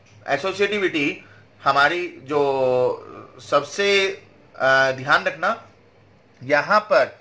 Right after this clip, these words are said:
अ, माइनस और प्लस की जो, अ, अ, रैंक होती है वो एक ही होती है, यहाँ पर लिखा हुआ है, अ, मगर जो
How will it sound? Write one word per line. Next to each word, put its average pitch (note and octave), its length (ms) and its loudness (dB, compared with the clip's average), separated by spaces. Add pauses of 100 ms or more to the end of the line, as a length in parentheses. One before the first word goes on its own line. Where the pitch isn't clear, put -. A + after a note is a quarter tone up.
(300)
अ, C3+ 100 -4 (640)
माइनस E3 420 -2
और G3+ 40 -2
प्लस E3+ 300 -2
की G3+ 240 -6
जो, F3+ 180 0 (1000)
अ, A#1+ 160 -8
अ, A#2+ 1500 0
रैंक F3 240 0
होती D#3 240 -8
है F3 80 -4
वो G3 160 -4
एक E3+ 180 -2
ही F3 100 -6
होती A#2 240 -4
है, G#2 160 -10 (240)
यहाँ B2 140 0
पर E3+ 100 2
लिखा D#3 240 2
हुआ F3+ 240 4
है, A#3 80 0
अ, C3+ 840 2
मगर F3 260 4
जो D#3 840 -2